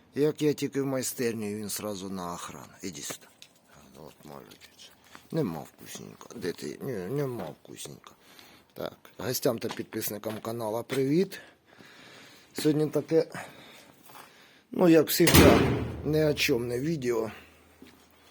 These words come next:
Ось вже пойняли, да? І судя з назви, і судя з того, що бачите на цьому грязному столі. Так, трошки світла,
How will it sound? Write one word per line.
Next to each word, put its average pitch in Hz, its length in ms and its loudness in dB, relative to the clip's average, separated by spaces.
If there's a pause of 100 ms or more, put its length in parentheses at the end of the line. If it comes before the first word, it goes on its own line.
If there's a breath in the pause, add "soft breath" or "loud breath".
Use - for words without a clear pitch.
(640 loud breath)
Ось - 400 -2 (100)
вже 120 240 -2
пойняли, 110 600 -2
да? 143 240 4
І 107 160 0
судя 113 380 -4
з 117 80 -6
назви, 135 460 2 (120)
і 92 80 -10
судя 107 460 -8 (180)
з - 80 -14
того, 110 280 -6
що 107 140 -6
бачите 104 440 -6
на 113 160 -10
цьому 117 300 -10
грязному 135 500 -4
столі. 180 400 -2 (1400 soft breath)
Так, 110 240 -8
трошки 120 400 -10
світла, 135 460 -4